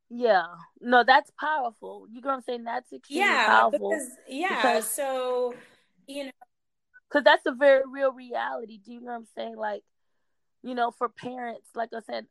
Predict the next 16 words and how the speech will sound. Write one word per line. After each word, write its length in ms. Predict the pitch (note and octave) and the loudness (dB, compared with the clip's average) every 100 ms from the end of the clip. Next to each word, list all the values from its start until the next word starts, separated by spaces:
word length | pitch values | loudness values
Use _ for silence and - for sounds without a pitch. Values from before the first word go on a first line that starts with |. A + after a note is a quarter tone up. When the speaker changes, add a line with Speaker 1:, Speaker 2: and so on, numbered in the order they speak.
| A#3 | -6
Speaker 1:
I've 160 | A3 | -4
been 180 | A3+ A3 | -6 -10
reading 420 | A3 C4 A#3+ A3+ - | -12 -14 -14 -16 -14
today, 420 | G#3 A3+ A3+ G#3+ | -6 -6 -4 -6
and 140 | G3+ | -6
there 160 | A3 A#3 | -6 -6
are 60 | A3 | -6
parents 480 | - A#3+ A#3+ A#3 - | -8 -8 -8 -8 -8
who 480 | A3+ A3 G#3+ G#3 - _ _ _ | -6 -6 -8 -12 -20 _ _ _
are 100 | - | 2
really 280 | A#3 C4+ C4+ | 4 0 -10
concerned 640 | - A#3 A3+ - B3+ D4+ C4 | -14 -16 -14 -12 -10 -10 -10
about, 340 | G#3+ G3+ G3+ | -4 -4 -4
like, 320 | G#3 F#3+ F#3+ - _ _ _ _ _ _ _ | -8 -8 -8 -16 _ _ _ _ _ _ _
you 120 | B3 | -14
know, 480 | A#3+ A3+ G3+ F#3+ - | -6 -6 -6 -10 -16